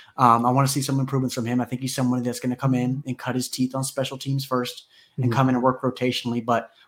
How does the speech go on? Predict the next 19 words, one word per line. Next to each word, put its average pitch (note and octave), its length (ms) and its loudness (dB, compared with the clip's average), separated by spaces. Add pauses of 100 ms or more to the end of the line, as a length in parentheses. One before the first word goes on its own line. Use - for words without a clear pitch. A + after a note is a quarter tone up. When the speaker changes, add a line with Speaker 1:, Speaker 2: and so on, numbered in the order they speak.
Speaker 1:
bottom C3+ 320 8
line D3+ 460 6
is B2 200 -4
you C#3 60 -2
can B2+ 160 -2
never C3 240 2
have C3+ 140 4
enough C3+ 240 -2
guys B2 320 0
that A2 60 -6
understand A#2 380 -6
how A2 80 -4
to A2 60 -6
cover, G2+ 380 -10
whether A2 240 -8
it's A2 160 -14
man A2+ 180 -4
or A2 80 -10
zone G#2+ 260 -8